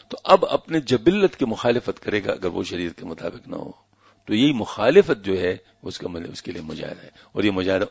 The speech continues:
عمر بھر ہوگا۔ <laughs> یہ مجاہدہ عمر بھر ہوگا، کیونکہ نفس مطمئن ہو گیا، وہ تو ان چیزوں میں تو اس کو مشقت ہی اب نہیں ہے۔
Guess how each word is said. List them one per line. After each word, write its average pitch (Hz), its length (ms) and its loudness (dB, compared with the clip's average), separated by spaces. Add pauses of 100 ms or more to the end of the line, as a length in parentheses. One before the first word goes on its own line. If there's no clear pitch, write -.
عمر 90 320 -4
بھر 92 240 -2
ہوگا۔ 87 400 -10 (440)
<laughs> 302 60 -12 (1900)
یہ 120 80 0
مجاہدہ 123 360 2
عمر 127 280 4
بھر 117 220 6
ہوگا، 101 320 0 (840)
کیونکہ 165 220 4
نفس 170 220 0
مطمئن 170 400 2
ہو 185 120 4
گیا، 139 120 6
وہ 135 80 6
تو 156 180 0
ان 185 80 -2
چیزوں 180 240 6
میں 165 100 0
تو 170 100 2
اس 160 100 -2
کو - 80 -8
مشقت 185 400 -2
ہی 247 60 6
اب 185 80 2
نہیں 180 200 -4
ہے۔ - 100 -6